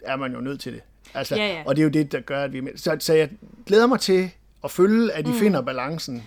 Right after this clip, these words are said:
Speaker 2: Men jeg tænker bare, jeg har tit hørt, altså sådan, når man kører tog, eller sådan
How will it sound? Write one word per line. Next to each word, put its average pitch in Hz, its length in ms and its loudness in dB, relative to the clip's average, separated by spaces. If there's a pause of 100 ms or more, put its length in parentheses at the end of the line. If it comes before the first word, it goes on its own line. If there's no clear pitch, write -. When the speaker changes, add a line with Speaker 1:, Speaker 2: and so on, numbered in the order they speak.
(240)
Speaker 2:
Men 147 280 -2
jeg 247 80 0
tænker 285 200 -4
bare, 269 100 0
jeg 254 80 -2
har 262 60 -6
tit 339 260 -6
hørt, 254 340 -2
altså 214 160 -6
sådan, 254 140 -6
når 240 80 0
man 220 140 -2
kører 214 160 -8
tog, 226 480 -2
eller 185 140 -2
sådan 233 140 -6